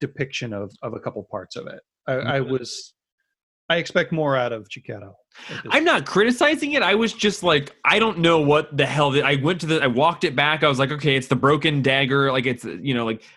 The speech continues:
Speaker 2: why is it in his mouth?
Speaker 1: I'm
Speaker 2: Um,
Speaker 1: super glad that you had such a hard time with it too,
Speaker 2: Yeah.
Speaker 1: 'cause I, I studied that page and studied that page and finally just gave up. And then two pages later found out what had happened. And,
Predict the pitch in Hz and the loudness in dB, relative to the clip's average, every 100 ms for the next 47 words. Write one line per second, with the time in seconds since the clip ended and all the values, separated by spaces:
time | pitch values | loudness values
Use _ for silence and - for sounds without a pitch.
0 | _ - 110 _ 127 113 156 190 170 156 | _ -20 -20 _ -6 0 2 2 2 2
1 | 147 127 104 117 104 73 - 90 _ _ | 2 0 0 0 0 -4 -14 -20 _ _
2 | 127 123 117 110 101 101 226 220 185 165 | -2 0 0 -2 -4 -6 -8 -6 -6 -4
3 | 160 135 139 127 135 - 143 139 131 113 | -4 -4 -4 -2 -2 -2 -6 -4 -6 -6
4 | 127 120 113 117 - 160 131 87 135 139 | -8 -6 -8 -10 -2 2 2 0 -4 -4
5 | 131 135 _ _ _ _ 160 170 - - | -4 -6 _ _ _ _ -8 -8 -8 -6
6 | 165 160 147 139 139 151 139 139 135 - | -6 -6 -6 -8 -6 -6 -4 -4 -8 -12
7 | 131 110 - 135 131 127 120 - 117 117 | -14 -14 -6 -4 -2 -4 -6 -10 -10 -8
8 | 110 107 - 156 123 113 - _ _ _ | -8 -10 -8 -6 -6 -8 -12 _ _ _
9 | _ _ _ _ _ _ _ _ _ _ | _ _ _ _ _ _ _ _ _ _
10 | _ _ - 160 160 156 151 143 143 143 | _ _ -2 0 2 0 -2 0 -2 -2
11 | - 139 120 - 139 131 131 117 - - | -2 -2 -2 -2 -2 0 -2 -2 -6 -6
12 | 131 113 147 139 120 110 110 107 107 104 | -6 -8 -12 -10 -10 -10 -10 -8 -8 -8
13 | 95 110 101 95 - 104 107 95 104 - | -12 -14 -12 -12 -12 -12 -12 -16 -16 -18
14 | 120 113 110 | -18 -20 -20